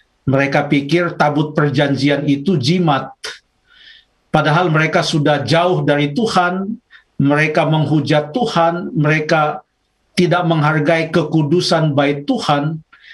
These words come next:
Mereka berperang, mereka kalah. Akhirnya mereka datang mengambil,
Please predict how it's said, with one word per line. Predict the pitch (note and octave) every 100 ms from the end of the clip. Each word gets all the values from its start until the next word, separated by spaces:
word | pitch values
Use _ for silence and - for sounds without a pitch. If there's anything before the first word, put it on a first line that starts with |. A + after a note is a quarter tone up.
| - _
Mereka | C#3+ F3 F3 F#3+
berperang, | E3 E3 D3+ F#3 F#3 G3
mereka | E3 D#3 D#3+
kalah. | - C#4 F3+ D#3+ - _ _ _ -
Akhirnya | F#3 G#3 A3 C4+
mereka | A3 G3+ G#3
datang | F#3+ A#3+ A#3+ G3 G#3
mengambil, | G3 G#3 A#3+ B3+ F3+ D3 F3 -